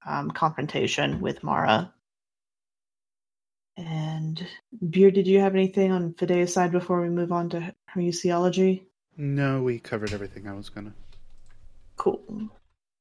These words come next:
Speaker 1: Uh, there's two things of note in Heresiology. The first one is Aldrin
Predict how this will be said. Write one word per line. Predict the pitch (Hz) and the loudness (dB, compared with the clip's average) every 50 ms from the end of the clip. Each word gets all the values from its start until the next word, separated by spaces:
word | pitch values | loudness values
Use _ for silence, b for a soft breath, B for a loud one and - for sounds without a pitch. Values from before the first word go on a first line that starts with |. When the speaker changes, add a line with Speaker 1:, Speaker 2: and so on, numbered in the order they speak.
| _ - | _ 8
Speaker 1:
Uh, | 190 190 190 190 196 196 196 | 8 10 10 10 10 10 10
there's | 190 196 190 185 190 - | 10 8 8 6 4 -2
two | - - - - 262 262 269 277 269 | -4 -4 0 2 4 4 4 4 4
things | 262 - - 233 226 220 214 208 | 2 2 4 8 8 8 8 8
of | 185 190 | 6 6
note | 185 170 170 165 165 170 185 - - _ | 4 4 4 4 4 2 2 -2 -6 _
in | - 180 170 165 165 165 - - - _ _ _ _ _ _ _ _ _ _ _ _ _ - | -6 -4 -2 -2 -2 -4 -6 -8 -12 _ _ _ _ _ _ _ _ _ _ _ _ _ 0
Heresiology. | 196 196 185 185 185 - 185 175 170 165 170 170 170 160 165 165 165 165 160 160 - - - - | 4 4 4 4 2 0 0 0 2 2 2 2 0 0 0 2 2 2 2 0 -2 -6 -6 -4
The | 196 175 | -4 -4
first | 175 - 214 208 208 - | 2 4 4 4 4 4
one | 208 208 202 190 | 4 4 6 6
is | 180 170 165 165 - - - - _ _ - | 6 4 2 0 -4 -8 -12 -18 _ _ 8
Aldrin | 190 185 190 190 - 220 226 240 247 262 254 | 8 10 10 8 8 6 6 6 6 4 2